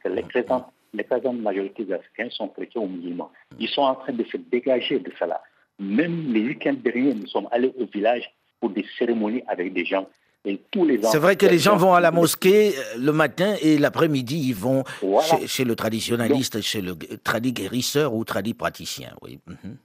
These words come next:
Speaker 1: Mais il y en a qui reviennent, qui reviennent automatiquement, qui sont des vaudisants, qui sont,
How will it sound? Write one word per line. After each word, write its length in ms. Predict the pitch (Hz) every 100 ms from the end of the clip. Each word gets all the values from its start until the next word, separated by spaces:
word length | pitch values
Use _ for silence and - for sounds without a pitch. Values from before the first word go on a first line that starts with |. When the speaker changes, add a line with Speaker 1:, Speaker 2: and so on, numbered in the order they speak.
| - -
Speaker 1:
Mais 180 | 123 143
il 60 |
y 40 | 175
en 40 |
a 60 | 170
qui 160 | 160
reviennent, 440 | 160 139 151 143 -
qui 140 | 131
reviennent 380 | 139 131 143 139
automatiquement, 680 | 143 - 147 131 - 139 135
qui 140 | - -
sont 180 | - 120
des 160 | 104
vaudisants, 760 | 85 104 135 139 127 139 127 -
qui 120 | - 110 -
sont, 140 | 120